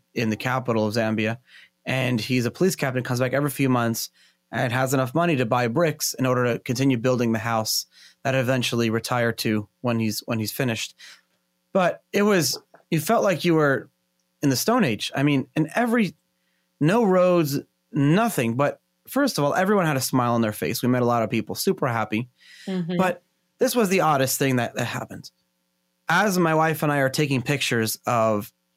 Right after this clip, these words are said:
Speaker 1: of the little kids, and we're, we're, we're playing with the chickens, and the lady who's giving us a, a tour around just whips out a cell phone and picks up a phone call.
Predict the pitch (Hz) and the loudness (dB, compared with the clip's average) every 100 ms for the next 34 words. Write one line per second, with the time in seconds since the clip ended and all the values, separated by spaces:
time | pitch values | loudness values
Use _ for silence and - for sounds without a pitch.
0 | _ _ - 120 110 104 110 - _ _ | _ _ -2 0 2 0 -6 -18 _ _
1 | 135 175 165 156 147 135 135 120 120 113 | 0 2 0 0 0 2 2 0 0 2
2 | 107 107 101 113 107 - 127 - 151 151 | 2 0 -2 -4 -2 -4 -4 -2 0 0
3 | 139 135 139 131 123 123 113 104 - _ | -2 -4 -4 -2 0 0 0 -4 -6 _
4 | _ _ _ _ _ - 147 160 233 156 | _ _ _ _ _ 0 2 2 2 2
5 | 120 123 - 131 135 127 165 175 175 156 | 0 -2 -4 -2 0 0 0 2 2 0
6 | 143 110 - - 233 170 123 117 117 143 | -2 -6 -10 -6 0 2 2 0 0 -2
7 | - 131 170 - 160 156 127 156 160 110 | -2 -2 -2 -2 0 0 0 0 -2 -4
8 | 76 127 _ _ _ _ - 127 123 170 | -6 -8 _ _ _ _ -6 -4 -2 -4
9 | - 160 143 147 165 156 101 65 | -2 -2 -2 0 -2 0 -2 -4